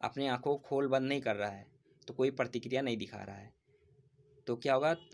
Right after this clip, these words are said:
not bat eye, not bat an eyelid means होगा कोई प्रतिक्रिया नहीं दिखाना है या to show, अ, any, not to show any shock or surprise। अगला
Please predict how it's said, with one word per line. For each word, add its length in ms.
not 280
bat 260
eye, 300
not 320
bat 260
an 120
eyelid 340
means 200
होगा 180
कोई 200
प्रतिक्रिया 580
नहीं 180
दिखाना 440
है 220
या 140
to 80
show, 520
अ, 380
any, 360
not 340
to 60
show 240
any 360
shock 160
or 160
surprise। 720
अगला 380